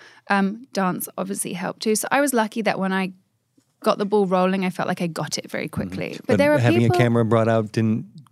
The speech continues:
Speaker 2: freeze you up, uh, initially, or what Michael was kind of referring to in the sense?
Speaker 1: Well, the, the funny thing about that, and my friends do laugh at it, is if a camera's brought out in a social environment, it can actually, and I can take terrible pictures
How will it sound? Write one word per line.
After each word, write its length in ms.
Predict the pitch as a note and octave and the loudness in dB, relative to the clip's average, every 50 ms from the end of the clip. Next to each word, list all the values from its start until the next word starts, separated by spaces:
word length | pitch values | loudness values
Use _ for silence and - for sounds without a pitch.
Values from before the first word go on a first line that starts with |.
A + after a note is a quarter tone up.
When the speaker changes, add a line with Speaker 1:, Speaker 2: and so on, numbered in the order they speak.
| - - - - _ | -20 -20 -20 -20 _
Speaker 2:
freeze 260 | - - A2+ G#2+ F2+ | -4 -2 0 0 2
you 140 | G2+ G#2+ G#2+ | 2 2 2
up, 340 | G#2+ G#2+ G#2+ G#2+ - - - | 4 2 2 0 -2 -8 -10
uh, 180 | - - - - | -8 -8 -8 -8
initially, 760 | E3 - A2 G2+ G#2+ G2+ - A2+ A2 A2 A2 A2 A2 A2 G#2 | -8 -4 -2 -2 -2 -2 -2 -2 -2 0 0 0 0 -2 -2
or 440 | F#2 F2 F2+ F2+ F2+ F2+ F2+ F2+ F#2+ | -2 -4 -4 -4 -2 -4 -4 -4 -6
what 220 | - - G2+ F#2 | -6 -6 -6 -4
Michael 240 | G2+ G2 F#2 - G2+ | -4 -4 -4 -6 -8
was 100 | F#2 - | -8 -6
kind 140 | - G#2+ F#2+ | -6 -4 -4
of 60 | F#2 | -4
referring 300 | F#2 F2+ - G2+ G2 F#2 | -6 -6 -6 -6 -6 -6
to 140 | - G#2+ G2 | -6 -6 -6
in 80 | F#2+ F#2+ | -6 -6
the 60 | F2+ | -8
sense? 280 | - G2+ F#2+ F#2 - - _ - - - | -6 -8 -8 -8 -10 -16 _ -14 -6 -2
Speaker 1:
Well, 300 | D4+ E4 F4 F4+ E4 - - _ _ _ _ | 0 2 2 2 0 -2 -6 _ _ _ _
the, 240 | - C4 C#4 C4 - | -2 0 0 0 0
the 160 | - A3+ C4 B3 | 0 0 0 0
funny 300 | - C#4 C4 C4 C#4 C4+ | 0 2 4 4 4 4
thing 160 | C#4+ B3 A#3 | 2 0 0
about 240 | G#3+ A3+ G3+ - - | 0 0 -2 -2 -2
that, 180 | - C4+ B3+ | -2 -2 0
and 80 | - A3 | 0 0
my 140 | G3 F#3 G3 | -2 -2 -4
friends 400 | - - G3+ G3 G3 F#3+ F#3+ - | -4 -2 -2 -2 -2 -2 -4 -4
do 380 | - G#3 F#3+ F#3 F#3 F3+ F3+ F#3 _ _ _ - | -4 -2 0 0 0 -2 -4 -6 _ _ _ -4
laugh 480 | F#3 F#3+ F#3+ F#3+ G#3 B3 C4 B3 - - | 0 2 2 2 2 0 -2 -4 -4 -4
at 100 | G3 F#3+ | -2 0
it, 260 | F3+ E3 D#3+ - - - | -2 -2 -2 -4 -6 -4
is 420 | - G#3+ G3+ F#3+ F#3 F#3 - - - - | -2 0 0 0 0 -2 -6 -6 -4 -4
if 220 | G#3+ G3+ F#3 - | -4 -4 -4 -6
a 60 | A3 G3+ | -10 -12
camera's 500 | - - A3+ G#3+ A3 A3+ A3 A3 G3 - | -8 -4 -2 0 2 2 0 0 -2 -6
brought 320 | _ - G3 F#3+ - - | _ -4 -4 -2 -4 -4
out 220 | - F#3+ F#3 - | -4 -4 -4 -4
in 120 | - F#3+ F3+ | -4 -4 -6
a 60 | F#3+ | -6
social 600 | F3+ - - A3 A3+ C#4+ E4+ D#4+ - - F#3+ F#3 | -6 -6 -4 -2 0 0 0 -2 -2 0 0 2
environment, 760 | F#3+ F#3 F3+ F3+ E3+ E3 D3 G2 - E3+ E3+ F3 F3+ G3 - _ _ _ _ _ _ _ - | 2 2 0 0 0 0 -2 -2 -2 -2 -2 -2 -4 -6 -8 _ _ _ _ _ _ _ -2
it 180 | F3+ - - | -2 0 0
can 500 | - - - C#4 D4+ D#4+ D#4 B3+ G#3 F#3+ | -4 -6 -2 2 2 4 4 4 2 0
actually, 440 | - - G3 - - - - E3+ E3 | 0 -2 -2 -2 -2 -4 -4 -2 -2
and 180 | E3+ F3+ F#3 G#3+ | -2 0 0 0
I 80 | B3+ | -2
can 160 | C#4 - E4 D4 | -2 -2 -4 -4
take 200 | - A3 - - | -4 -8 -12 -12
terrible 440 | - - C4+ C4 C#4+ D#4+ D4+ B3 G#3+ | -8 -4 -2 -2 -2 -2 -2 -4 -4
pictures 680 | G#3 - B3+ - - - - F#3+ E3+ E3+ E3+ F#3+ - | -4 -6 -8 -8 -6 -6 -4 -4 -4 -4 -4 -6 -8